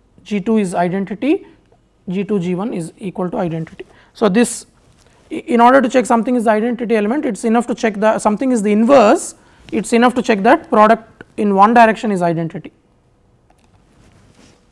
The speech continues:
And similarly, one more, uh, property, uh, maybe I will leave these as exercises for you, very similar to the work that we have done in these things. So, if, uh,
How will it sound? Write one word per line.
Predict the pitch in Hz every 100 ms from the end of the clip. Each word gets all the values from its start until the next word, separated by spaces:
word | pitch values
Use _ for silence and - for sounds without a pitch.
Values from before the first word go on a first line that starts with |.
| _ _ _ _ _ _ _ _ _ _ - - _ -
And | 226
similarly, | - 262 277 262 285
one | 240
more, | 254 262 226
uh, | 208 202
property, | 202 208 208 - 220 403 - - _ _
uh, | 214 196
maybe | 202 208 226
I | 202
will |
leave | 196 202 202
these | 190 196
as | 190 180
exercises | 175 - 185 196 185 175
for | - 165
you, | 175 311 - _ _ _ _ _ _ _ _ _ _ -
very | 196 208 240
similar | 240 220 220 208
to | 214
the | 185 190 180 180
work | 190 190
that | 185 185
we | 185
have | 180
done | 170 190
in | 190
these | 180 175
things. | - 190 339 - _ _ _
So, | -
if, | 202 202 -
uh, | 185 180 175 -